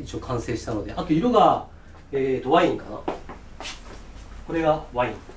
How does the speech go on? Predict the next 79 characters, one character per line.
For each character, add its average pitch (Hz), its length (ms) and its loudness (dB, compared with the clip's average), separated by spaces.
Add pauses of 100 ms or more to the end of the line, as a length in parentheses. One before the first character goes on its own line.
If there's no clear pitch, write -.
(960)
え 120 480 -6
ー - 40 -14
と、 - 60 0
ワ 269 140 8
イ 240 80 4
ン 180 60 4
は - 60 0
ね、 - 220 -4
実 127 80 -8
際 208 280 0
に 202 180 4
結 208 180 0
構 127 140 6
い 131 60 6
ろ 180 100 4
ん 202 40 6
な 202 80 6
メ 208 120 6
ー 208 80 4
カ - 60 2
ー 113 120 0
が 135 80 2
出 - 60 -2
し - 40 -10
て 123 60 0
た 104 140 -6
り 92 80 -8
し - 80 -10
て 101 80 -6
て、 135 340 4 (500)
あ 127 100 0
の、 120 100 4
ベ 196 140 6
ッ 208 80 -2
ク - 60 -10
と - 120 -4
か 139 100 4
で 120 60 2
も 110 140 2
出 107 80 2
し - 100 -10
て - 80 -2
る 104 80 -4
し、 123 420 0
多 123 60 0
分 110 340 -4
ハ 156 220 2
ー 175 40 0
レ 180 80 -2
ー 185 60 0
ダ 185 100 2
ビ - 80 -6
ッ - 40 -14
ド 214 80 -2
ソ 202 120 -4
ン - 40 -2
と 127 80 -6
か 120 80 -6
で 101 60 -6
も 92 100 -8
出 127 120 -8
し - 80 -8
て - 40 -2
る - 80 0
の 92 60 -8
か 95 80 -8
な。 104 140 0 (640)
で、 151 60 2
実 208 240 4
際 226 60 6
こ 233 140 4
ん 247 80 8
な 254 60 6
よ 262 60 6
う 262 40 8
な - 60 8
感 170 160 6
じ 147 100 4
の 139 220 8